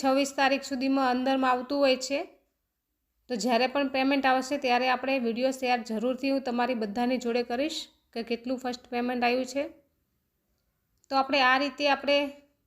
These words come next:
બધી જ લાડુડી તૈયાર કરી લેશું.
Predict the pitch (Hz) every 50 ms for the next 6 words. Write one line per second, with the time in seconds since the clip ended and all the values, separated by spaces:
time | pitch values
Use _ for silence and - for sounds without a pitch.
0 | _ _ _ _ _ _ _ _ 214 240 247 220 285 285 233 247 226 233 240 240
1 | 220 269 269 285 277 277 262 240 240 247 254 254 254 - 240 240 262 262 262 269
2 | 269 262 - 294 320 403 -